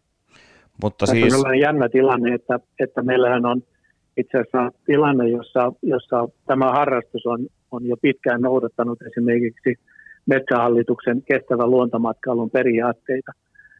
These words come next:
Speaker 2: niin aie-, aikaisemmin kuin jo nytkin, nyt myöskin samalla tavoin. Ja, ja itse asiassa tämä vastuullinen matkailu on sellainen, joka minun mielestä on jo pitkään ollut ihan olennainen osa tätä, tätä matkailuajoneuvoharrastusta.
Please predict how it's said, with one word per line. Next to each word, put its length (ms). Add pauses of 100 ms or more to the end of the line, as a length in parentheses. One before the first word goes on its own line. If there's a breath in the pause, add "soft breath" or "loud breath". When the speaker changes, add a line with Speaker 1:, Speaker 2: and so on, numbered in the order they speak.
Speaker 2:
niin 160
aie-, 460
aikaisemmin 600
kuin 140
jo 120
nytkin, 440 (120)
nyt 240
myöskin 560 (200)
samalla 340
tavoin. 480
Ja, 140 (420 loud breath)
ja 100
itse 140
asiassa 180
tämä 180
vastuullinen 640
matkailu 520
on 140
sellainen, 440
joka 300 (440)
minun 260
mielestä 360
on 180
jo 120
pitkään 720
ollut 340
ihan 240
olennainen 580
osa 260
tätä, 320 (320)
tätä 200
matkailuajoneuvoharrastusta. 1500